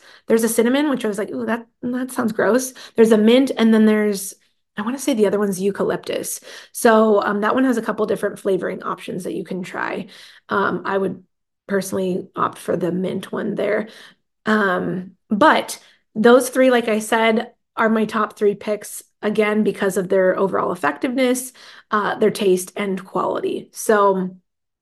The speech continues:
that is that for this episode. I hope this was helpful. I hope,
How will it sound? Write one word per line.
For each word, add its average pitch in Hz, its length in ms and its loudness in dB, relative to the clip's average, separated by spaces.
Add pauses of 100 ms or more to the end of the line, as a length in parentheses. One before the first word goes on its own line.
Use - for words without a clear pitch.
(840)
that 262 240 6
is 480 200 6
that 240 280 6
for 262 140 6
this 254 200 2
episode. 233 460 0
I 226 80 0
hope 269 320 -2
this 403 160 0
was 392 120 -4
helpful. 247 320 -4
I 240 120 -2
hope, 254 400 -2